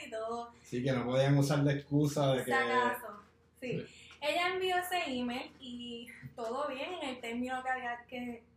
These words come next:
Speaker 1: habían establecido antes del veinticuatro de septiembre y pues nada, toda la solicitud, todo en orden. ¿Qué pasa? Que nunca le confirmaron acuse de recibo de ese email.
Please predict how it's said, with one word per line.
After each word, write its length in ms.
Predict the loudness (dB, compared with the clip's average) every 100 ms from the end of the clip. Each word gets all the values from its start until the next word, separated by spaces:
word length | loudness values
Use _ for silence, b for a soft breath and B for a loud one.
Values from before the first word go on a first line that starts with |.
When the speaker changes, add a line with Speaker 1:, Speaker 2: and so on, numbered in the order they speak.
| -6
Speaker 1:
habían 220 | -4 -2
establecido 560 | -2 -2 -4 -4 -2 -2
antes 300 | -2 -4 -8
del 140 | -8 -8
veinticuatro 460 | -8 -8 -8 -8
de 100 | -10
septiembre 640 | -10 -12 -10 -8 -4 -4 -4 B B B B B
y 260 | -10 -8 -6
pues 160 | -2
nada, 340 | -2 -2 -6 -14 _ -12
toda 260 | -8 -6
la 100 | -6
solicitud, 400 | -8 -10 -12 -14 -10
todo 340 | -8 -6 -8
en 120 | -12
orden. 320 | -16 -16 -20 -20 _ -8
¿Qué 100 | -6
pasa? 340 | -6 -8 -10
Que 140 | -6
nunca 300 | -4 -4 -4 -6
le 100 | -6
confirmaron 500 | -10 -10 -8 -6 -4 -6
acuse 260 | -10 -8
de 100 | -8 -8
recibo 540 | -10 -12 -8 -8 -8
de 240 | -10 -14 -16
ese 340 | -16 -16 -16 -20
email. 220 | -20 -20